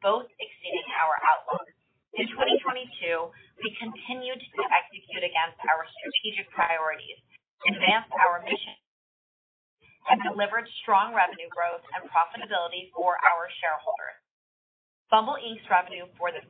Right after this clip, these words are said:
full year reached nine hundred and four million, up nineteen percent year over year, with Bumble app revenue growing thirty-one percent, driven by a year-over-year increase of over five hundred thousand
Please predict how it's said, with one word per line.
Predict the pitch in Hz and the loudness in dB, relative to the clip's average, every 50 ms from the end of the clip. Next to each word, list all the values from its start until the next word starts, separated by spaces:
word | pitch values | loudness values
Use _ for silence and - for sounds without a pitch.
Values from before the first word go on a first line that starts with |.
| - - | -6 -2
full | 208 196 214 233 220 | -2 0 0 -2 -4
year | 190 175 165 165 165 165 165 - | -6 -4 -2 0 0 -2 -2 -6
reached | 170 170 - - - - - 180 | -10 -10 -10 -16 -18 -16 -8 0
nine | 180 180 196 226 | 2 2 2 2
hundred | 240 240 262 254 262 254 226 | -2 -8 -8 -8 -8 -10 -10
and | 214 - - | -14 -12 -4
four | 196 214 226 | -2 -2 -2
million, | 220 - 190 185 175 165 151 151 - - _ - - - - _ - 381 | 0 -2 -2 -2 -4 -6 -8 -10 -10 -12 _ -20 -20 -20 -14 _ 10 10
up | - - - _ - - | 10 10 10 _ -2 8
nineteen | - - - - - - 220 208 202 - | 8 8 8 6 -6 -14 -14 -14 -10 -6
percent | 208 202 202 - 190 - - - - | -6 -6 -4 -2 -4 -4 -4 -4 -12
year | 160 165 170 175 | -10 -8 -8 -8
over | 170 175 170 | -8 -8 -12
year, | 165 160 170 - - - - - | -10 -8 -8 -6 -8 -8 -10 -14
with | - - - - - | -18 -10 0 2 2
Bumble | - 220 240 247 | 2 2 2 2
app | - - 190 - - | 4 4 4 2 4
revenue | - - 359 - - 175 170 165 | 8 8 8 8 6 -10 -10 -4
growing | - 160 160 156 156 160 - _ | -2 0 0 0 -4 -10 -12 _
thirty-one | - 202 208 214 233 220 190 185 180 180 - | -4 -2 -2 -2 -4 -2 0 0 0 0 -2
percent, | - 175 170 - - 170 170 - _ _ _ _ _ _ _ _ | -14 -14 -12 -6 -4 -4 -4 -4 _ _ _ _ _ _ _ _
driven | - 226 226 233 262 247 233 | -6 -4 -2 -2 -2 0 4
by | - | 4
a | 196 190 180 170 170 165 170 185 | 4 4 4 0 -4 -8 -10 -6
year-over-year | 202 220 233 - - 208 208 208 202 196 - 170 175 - - | -4 -2 -2 -2 -2 -4 -4 -6 -8 -6 -8 -8 -8 -6 -6
increase | - 226 226 - - - - - - _ _ _ _ _ _ _ - - - | -8 -8 -8 -8 -10 -10 -10 -12 -14 _ _ _ _ _ _ _ 2 6 6
of | - - - 202 202 | 6 6 4 -2 -2
over | 196 196 202 202 - | -2 -4 -8 -2 2
five | 220 208 220 247 254 - | 4 4 4 4 0 -6
hundred | 233 220 226 247 247 - | -12 -10 -10 -8 -2 2
thousand | 196 - 175 170 - - 202 - - | 2 2 2 0 -2 -2 -2 -2 -4